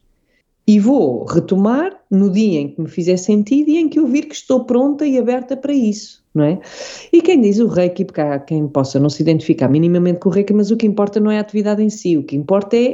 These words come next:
qualquer atividade nova, que até pode ser cozinhar de forma mais saudável, que até, ah, por exemplo, o cozinhar. Eu já tenho vindo a pensar nisso também, que é, pá, eu adorava conseguir cozinhar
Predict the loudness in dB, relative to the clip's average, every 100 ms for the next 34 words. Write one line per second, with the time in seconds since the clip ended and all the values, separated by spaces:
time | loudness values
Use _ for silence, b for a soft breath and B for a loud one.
0 | -2 -2 0 0 0 0 0 0 2 0
1 | 0 0 0 0 -2 -2 -4 -12 _ _
2 | _ _ _ _ -2 0 2 2 0 -2
3 | -2 -2 0 -4 -2 0 2 0 -2 -4
4 | -2 0 0 0 0 0 2 0 0 -2
5 | -4 B B B B -2 0 0 2 0
6 | 0 0 0 0 0 0 0 0 0 -4
7 | -10 -18 _ B B B B B _ 2
8 | 4 4 2 2 2 0 0 -2 0 0
9 | 0 -2 -2 0 0 0 -2 0 0 -2
10 | -6 -12 _ _ _ _ -4 -4 2 2
11 | 4 2 2 0 -2 -6 -4 -2 -2 -4
12 | -10 -20 _ 0 2 2 0 0 0 0
13 | 0 2 2 0 -2 -4